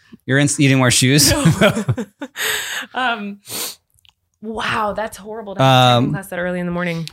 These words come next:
Speaker 1: But I remember it was really fun 'cause it was, like, me and three of my best friends were all in this, like, typing class,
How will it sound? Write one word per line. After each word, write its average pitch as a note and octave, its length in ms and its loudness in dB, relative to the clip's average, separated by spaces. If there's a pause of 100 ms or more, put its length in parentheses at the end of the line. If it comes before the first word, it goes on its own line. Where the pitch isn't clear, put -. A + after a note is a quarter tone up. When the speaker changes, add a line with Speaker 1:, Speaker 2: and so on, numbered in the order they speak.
Speaker 1:
But D#3 100 4
I - 20 6
remember F#3+ 260 4
it A3 40 4
was E3 160 4
really E3+ 240 4
fun D#3+ 340 4
'cause A#2 180 0
it B2 60 2
was, A#2 120 2
like, A2+ 180 2
me C3 280 4
and B2 240 2 (680)
three B2 180 2
of B2+ 40 4
my A#2+ 100 4
best A2+ 260 4
friends A#2 340 2
were G#2 80 2
all G#2 160 2
in G#2+ 80 2
this, G2+ 200 0
like, F#2+ 180 0
typing A2 340 2
class, F2+ 680 2